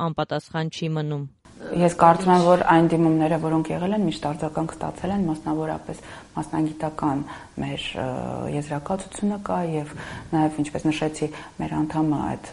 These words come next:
Speaker 2: խորհրդակցական մարմնում մակարավանքի վերաբերյալ, ը,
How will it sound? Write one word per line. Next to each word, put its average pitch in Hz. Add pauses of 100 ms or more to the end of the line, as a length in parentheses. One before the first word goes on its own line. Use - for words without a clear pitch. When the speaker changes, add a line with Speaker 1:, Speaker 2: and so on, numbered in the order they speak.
Speaker 2:
խորհրդակցական 156
մարմնում 185
մակարավանքի 170
վերաբերյալ, 170
ը, -